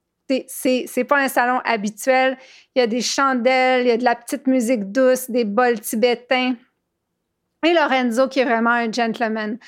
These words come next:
vraiment avec des belles manières, mais aussi d'une douceur et d'une gentillesse, vraiment.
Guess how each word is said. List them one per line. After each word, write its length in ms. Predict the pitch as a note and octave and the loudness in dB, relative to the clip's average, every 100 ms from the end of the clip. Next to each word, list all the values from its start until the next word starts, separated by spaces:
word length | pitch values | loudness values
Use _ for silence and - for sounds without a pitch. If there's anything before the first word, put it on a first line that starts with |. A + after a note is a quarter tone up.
| - - - | -20 -16 -2
vraiment 300 | C4 C4 C4 | 2 2 2
avec 320 | B3+ A3+ A3+ | 0 -2 -4
des 120 | G#3+ | -4
belles 240 | A3 B3 B3 | 0 0 0
manières, 540 | B3 A#3 A#3+ A#3+ B3 | 0 0 0 0 0
mais 460 | A#3+ B3+ C4+ C#4+ - | 0 2 2 0 -4
aussi 640 | A#3 A#3 - - B3+ - - | -4 -4 -6 -4 -4 -4 -6
d'une 360 | G#3+ B3 B3+ | -2 2 2
douceur 560 | A3+ D4 - B3+ A#3 A3 | 2 0 0 0 0 0
et 80 | G#3+ | -4
d'une 260 | F#3+ A3+ | -2 -2
gentillesse, 720 | G#3 A3+ A3 - A#3 G#3 - | 0 -2 -4 -6 -2 -4 -4
vraiment. 380 | G3+ A3+ A#3 - | -4 -2 -2 -6